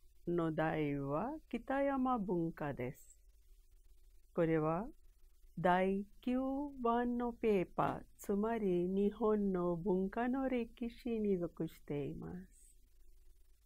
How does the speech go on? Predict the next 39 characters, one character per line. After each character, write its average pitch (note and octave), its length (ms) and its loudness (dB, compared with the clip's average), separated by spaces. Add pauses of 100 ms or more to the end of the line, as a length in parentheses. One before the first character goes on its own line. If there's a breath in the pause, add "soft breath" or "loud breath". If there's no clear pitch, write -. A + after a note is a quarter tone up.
(140)
早 - 280 -2
速、 B3 500 -4 (460)
こ A#3 160 2
の A#3+ 320 0
モ A3 240 4
ジ G3+ 140 2
ュ B3+ 180 4
ー - 20 0
ル G#3+ 140 4
の E3 400 2
学 F3+ 340 2
習 - 200 -6 (840)
の A3 240 2
目 E3+ 300 -2
的 B3+ 480 -2
を B3+ 160 0
見 G3 160 0
て F3 340 -2 (160)
み F3 140 0
ま D#3+ 160 -2
し - 160 -10
ょ - 200 -4 (840)
う。 - 80 -12
本 C4 400 0
モ B3+ 180 2
ジ G#3+ 160 -2
ュ B3 160 4
ー - 20 2
ル F3+ 140 2
で D#3 120 0
は、 D3+ 220 -2 (280)
北 A#3 320 0
山 C4 320 0
文 B3 320 -2
化 A#3 200 -2
に G3+ 240 2
つ F#3 220 -2
い D#3 220 0
て D#3 340 -6